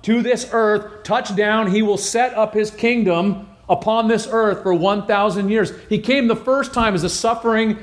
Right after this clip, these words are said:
suffering servant. He'll come the second time as a conquering king. Make no doubt about it. And when he comes, notice what it says. He'll come with clouds,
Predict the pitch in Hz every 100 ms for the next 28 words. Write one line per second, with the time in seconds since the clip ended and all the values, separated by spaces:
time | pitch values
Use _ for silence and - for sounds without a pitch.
0 | - - 233 240 226 214 - - 220 190
1 | 156 - - 208 214 220 185 - 208 175
2 | 147 151 135 127 - 147 139 127 110 -
3 | 107 98 - - - - - 208 226 151
4 | 147 147 - - - _ _ _ _ _
5 | _ _ _ _ _ _ _ _ _ _
6 | _ _ - 147 135 151 160 156 147 143
7 | 143 139 135 110 - - 151 165 202 208
8 | 208 190 196 233 233 - - 170 190 185
9 | 190 190 208 208 180 - - - 180 208
10 | 202 190 - 214 196 202 143 123